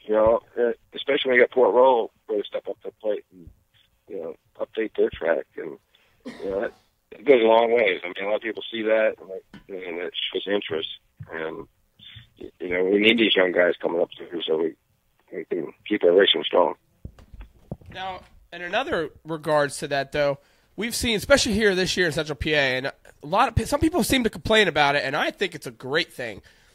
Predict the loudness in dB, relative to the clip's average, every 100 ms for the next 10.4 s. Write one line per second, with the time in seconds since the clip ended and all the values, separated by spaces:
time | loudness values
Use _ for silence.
0 | _ -12 -8 -6 -4 -4 -4 0 2 4
1 | 2 -4 -4 -6 2 4 4 4 2 0
2 | -8 -14 -10 -8 -6 -6 -8 -12 -4 -2
3 | 0 -2 -2 -4 -8 -12 -8 -6 -6 -8
4 | -8 -2 -2 -2 -8 -12 -8 -6 -6 -8
5 | -6 -6 -6 -16 -20 -20 _ _ -8 -8
6 | -8 -6 -6 -4 -4 -2 0 2 4 4
7 | 2 0 -2 0 0 0 -2 -4 -2 -2
8 | 0 4 4 2 -10 -10 -10 -6 -4 -2
9 | -4 -8 -2 -2 -2 -4 -6 -4 -4 -4
10 | -2 -2 -2